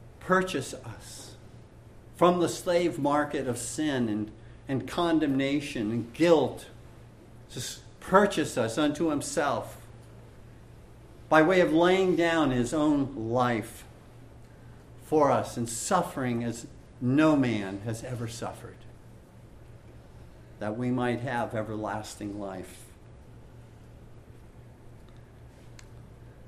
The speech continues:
David writes in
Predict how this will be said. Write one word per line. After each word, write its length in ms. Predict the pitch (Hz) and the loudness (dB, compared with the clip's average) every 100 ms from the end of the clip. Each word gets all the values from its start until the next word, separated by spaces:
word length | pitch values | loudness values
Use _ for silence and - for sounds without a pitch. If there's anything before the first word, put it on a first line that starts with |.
| - - - - - - - - - - - - - | -20 -20 -20 -20 -20 -20 -20 -20 -20 -20 -20 -20 -6
David 380 | 139 139 135 117 | 0 0 2 0
writes 540 | 117 120 123 - - | 4 4 2 -2 -8
in 280 | 117 110 101 | -6 -4 -4